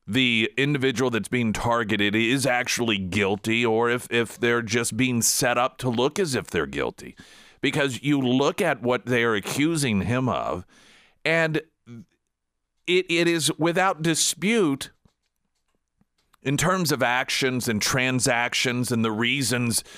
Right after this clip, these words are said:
that at least Hunter Biden is giving for the transactions, are the reasons that they are trying to put Menendez in prison. Well, he was, uh,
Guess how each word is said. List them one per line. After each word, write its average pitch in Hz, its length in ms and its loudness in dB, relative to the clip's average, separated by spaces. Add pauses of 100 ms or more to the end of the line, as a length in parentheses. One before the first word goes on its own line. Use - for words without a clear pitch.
(220)
that 110 200 0
at 104 80 -2
least 123 260 0
Hunter 135 280 -2
Biden 98 320 2
is 90 100 -2
giving 160 380 0
for 120 120 -4
the 101 100 0
transactions, 92 760 -2
are 123 140 -2
the 127 100 2
reasons 143 540 0
that 113 160 -2
they 120 180 2
are 117 240 2
trying 147 560 0
to 120 80 -4
put 135 220 -2
Menendez 131 480 0
in 139 100 -2
prison. 180 400 -2 (480)
Well, 82 320 -2
he 117 180 -4
was, 101 280 -4
uh, 69 220 -10